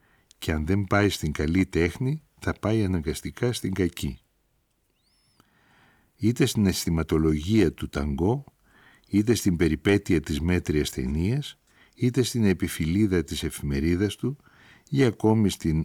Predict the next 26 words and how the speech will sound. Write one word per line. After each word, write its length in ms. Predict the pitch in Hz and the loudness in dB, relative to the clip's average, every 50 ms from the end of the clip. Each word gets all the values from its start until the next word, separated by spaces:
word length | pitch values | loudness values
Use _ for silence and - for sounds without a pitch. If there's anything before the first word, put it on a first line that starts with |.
| - - | -4 -8
αποτελματική 1120 | _ - 82 _ - 85 - - 85 76 73 73 76 71 - - 76 73 _ - - 120 113 | _ -10 -6 _ -4 -4 -2 -2 -2 -2 -2 -2 -4 -6 -4 -8 -10 -10 _ -4 -2 -2 0
συνειδητή 960 | 95 - - - 73 73 73 71 69 76 71 - - 110 101 90 78 - - | 0 -2 -4 -4 -2 -2 -2 -2 -4 -4 -6 -4 0 0 2 2 0 -2 -8
ή 180 | _ - 80 80 | _ -2 -2 -2
ασυνείδητη 680 | 71 - - 82 76 80 87 85 82 73 69 - - 69 | -2 -2 -4 -4 -2 0 0 0 -2 -2 -6 -8 -8 -10
φαντασίωση. 800 | - - 80 73 78 80 73 - 82 82 65 - - - - - _ _ _ _ _ _ _ _ _ _ _ _ _ _ _ _ _ _ _ _ _ _ | -8 -6 -6 -4 -2 -4 -2 0 0 0 0 -2 -8 -14 -16 -18 _ _ _ _ _ _ _ _ _ _ _ _ _ _ _ _ _ _ _ _ _ _
Και 120 | - - | -8 -8
αυτό 440 | 71 - - _ - 95 113 160 - _ _ _ _ _ _ _ _ | -8 -8 -8 _ -2 -2 -2 -2 -4 _ _ _ _ _ _ _ _
είναι 200 | - 101 101 104 | 0 2 2 2
η 80 | 101 90 | 2 0
τιμωρία 500 | - - 82 82 85 90 104 127 127 101 | 0 -4 -2 0 0 2 2 2 2 2
των 220 | 80 85 78 76 | 0 -2 -2 -2
ανθρώπων 600 | 73 73 71 - 87 90 95 98 - 127 123 139 - _ _ - _ _ _ _ _ | -4 -4 -4 -2 0 0 0 -2 -2 -6 -6 -6 -8 _ _ -20 _ _ _ _ _
που 140 | - 95 - | -6 -6 -4
καφιούνται 600 | - 82 - - - - 117 127 117 98 87 78 | -4 -6 -6 -6 -2 0 0 0 2 2 0 0
περιφρονώντας 800 | - 82 78 76 - - 78 76 76 82 92 101 104 104 92 - | 2 0 -2 -2 -2 -4 -4 -2 -2 0 0 0 0 -2 -2 -4
την 160 | - 78 76 | -8 -12 -2
τέχνη. 440 | 82 87 78 69 - - 67 62 _ _ _ _ _ _ _ _ _ _ _ _ _ _ _ _ _ | 0 0 0 0 -4 -12 -12 -14 _ _ _ _ _ _ _ _ _ _ _ _ _ _ _ _ _
Καθένας 760 | - - - - - 92 95 101 117 139 147 143 - - _ _ _ _ _ _ _ _ | -12 -10 -10 -4 -2 0 0 0 0 -2 -4 -6 -8 -16 _ _ _ _ _ _ _ _
παίρνει 380 | - 98 98 98 101 95 80 | 0 2 2 4 2 2 0
τις 260 | 76 - 80 - - | 0 -2 -4 -4 -4
ευθύνες 580 | - 69 - - - - 98 110 120 123 113 - | -4 -6 -8 -8 -2 0 0 2 2 0 -2 -6
του 160 | - - 123 | -8 -10 -10
σε 160 | 113 - - | -8 -8 -10
αυτή 220 | - - - 90 78 | -10 -8 -6 -8 -8
τη 120 | - 78 | -6 -8
ζωή. 320 | 76 67 67 60 58 57 | -8 -8 -8 -8 -10 -12